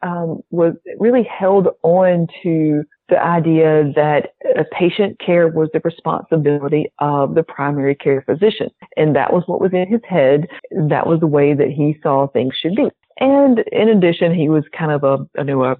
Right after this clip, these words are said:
a gruff older guy, which just, I, I, I can't talk about the story just without imagining that. However, um, I kept working on him and kept, kept, you know,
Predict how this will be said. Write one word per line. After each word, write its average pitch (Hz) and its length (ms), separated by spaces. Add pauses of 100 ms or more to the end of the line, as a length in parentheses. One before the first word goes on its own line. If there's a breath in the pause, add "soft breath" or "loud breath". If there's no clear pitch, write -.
a 139 80
gruff 127 380 (160)
older 143 320
guy, 127 300
which 127 240 (680)
just, 131 160 (300)
I, - 160
I, 165 140 (260)
I 170 60
can't 185 320
talk 170 180
about 143 180
the 151 60
story 139 340
just - 180
without 139 320
imagining 151 520
that. 135 260 (160 loud breath)
However, 196 680 (200)
um, 160 400 (240)
I 170 200
kept - 400 (220)
working 185 420
on 170 240
him 175 320
and 139 320 (240)
kept, 190 260 (280)
kept, 170 280 (200)
you 170 120
know, 143 380